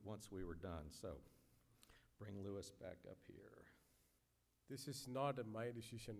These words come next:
Speaker 2: only. This is the people from India, especially preachers and church members in India, want to,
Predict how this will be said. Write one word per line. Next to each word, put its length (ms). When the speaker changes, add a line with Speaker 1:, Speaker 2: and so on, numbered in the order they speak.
Speaker 2:
only. 300
This 160
is 140
the 180
people 260
from 200
India, 420
especially 480
preachers 480
and 140
church 280
members 380
in 80
India, 320
want 320
to, 60